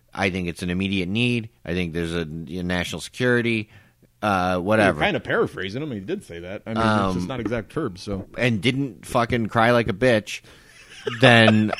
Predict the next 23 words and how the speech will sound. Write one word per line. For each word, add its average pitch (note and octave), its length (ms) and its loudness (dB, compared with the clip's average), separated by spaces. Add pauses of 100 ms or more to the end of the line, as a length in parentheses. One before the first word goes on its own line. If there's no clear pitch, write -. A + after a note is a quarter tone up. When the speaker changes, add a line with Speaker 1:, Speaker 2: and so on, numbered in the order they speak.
Speaker 1:
I G#2 180 8
would A2 160 4
have G2+ 120 4
respected F#2+ 540 2
him D2+ 100 -2
more. C#2+ 120 -4
Speaker 2:
Wait, F3 180 4
he D3 140 -2
fake - 340 -4
cried F#2 360 -6
like F2 160 -8
a E2+ 60 -10
bitch F2 280 -10
as - 80 -20
far G2+ 160 -8
as G2 80 -6
you're F#2 140 -10
concerned. - 240 -20 (160)
So. E2+ 100 -14
Speaker 1:
Yeah, G2 320 -2 (220)
that's F2+ 240 -8
even E2 280 -4
worse. F2+ 420 -6